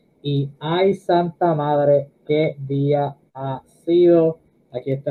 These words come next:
el que les habla, Kevin Reyes, T F C cero cinco, junto a mí, como siempre, mi co-host usual, mister José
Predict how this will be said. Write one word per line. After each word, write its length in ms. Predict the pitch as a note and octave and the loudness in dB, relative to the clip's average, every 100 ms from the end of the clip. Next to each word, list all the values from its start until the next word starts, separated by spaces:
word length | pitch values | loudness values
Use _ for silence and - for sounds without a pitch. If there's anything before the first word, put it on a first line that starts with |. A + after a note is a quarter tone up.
| C#3+ | -4
el 160 | C#3 | -4
que 100 | C#3 | -4
les 120 | D3 C3+ | -4 -2
habla, 220 | C#3 C3+ | -2 -2
Kevin 260 | C#3 C3+ | -2 -4
Reyes, 360 | C3+ C#3+ D3+ C#3+ | -4 -2 -2 -4
T 60 | C#3 | -6
F 160 | C3+ | -10
C 40 | C3 | -6
cero 220 | C3+ C3+ | -6 -6
cinco, 440 | D3 D#3+ D#3+ D3 | -4 -4 -4 -4
junto 280 | C#3 C3 C3+ | -4 -6 -6
a 80 | C3+ | -6
mí, 260 | C#3+ C#3+ C#3 _ _ - | -4 -6 -10 _ _ -8
como 200 | C3 C3 | -8 -6
siempre, 600 | - E3+ F3 E3+ D#3+ D3+ | -2 -2 -2 -4 -2 -2
mi 100 | C3+ | -4
co-host 380 | B2+ C3+ C3+ | -4 -4 -6
usual, 340 | B2+ - D3 C#3+ | -14 -6 -4 -4
mister 460 | C#3 C#3 C3+ B2+ | -4 -6 -6 -6
José 460 | B2+ B2 - C3+ - | -6 -12 -8 -8 -8